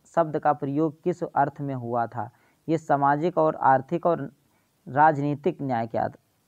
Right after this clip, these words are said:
आधार पर। लोकसभा में अनुसूचित जातियों के लिए अरुणाचल प्रदेश में कितनी आरक्षित सीटें हैं, सीटें हैं? शून्य। अगला क्वेश्चन है,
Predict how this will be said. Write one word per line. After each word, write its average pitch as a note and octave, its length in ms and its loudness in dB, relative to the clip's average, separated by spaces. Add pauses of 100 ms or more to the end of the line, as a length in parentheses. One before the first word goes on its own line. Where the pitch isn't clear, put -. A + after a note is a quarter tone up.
(220)
आधार A#2+ 360 0
पर। - 420 -14 (680)
लोकसभा F#3 580 4
में G3 200 -2
अनुसूचित D3+ 580 -2
जातियों D3+ 460 0
के F3+ 280 -2 (360)
लिए D3 400 2 (1200)
अरुणाचल D#3+ 480 4
प्रदेश D#3+ 400 0
में E3+ 180 -6
कितनी E3+ 720 -2 (140)
आरक्षित C#3+ 480 0
सीटें D#3 280 -6
हैं, E3+ 220 -6 (380)
सीटें D#3 400 -4
हैं? F3+ 220 -6
शून्य। B2+ 400 -8 (880)
अगला D3 240 2
क्वेश्चन D#3 320 -6
है, E3 160 -8